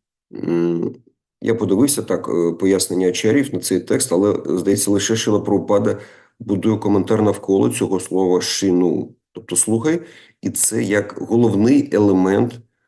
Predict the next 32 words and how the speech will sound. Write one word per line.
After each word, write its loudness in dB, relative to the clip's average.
відданого 0
служіння. -6
Шріла -2
Прабхупада 0
каже, 0
що -2
є 4
дев'ять 2
процесів, -2
звісно, -2
дев'ять -4
головних -2
процесів, -4
проте -2
шраванам 2
є 0
головним 2
з -4
них. 0
Якщо -2
ми 2
не 2
будемо 2
слухати 0
від -2
Господа -2
або 2
його 2
авторитетного -2
представника -2
системи 0
парампари, 0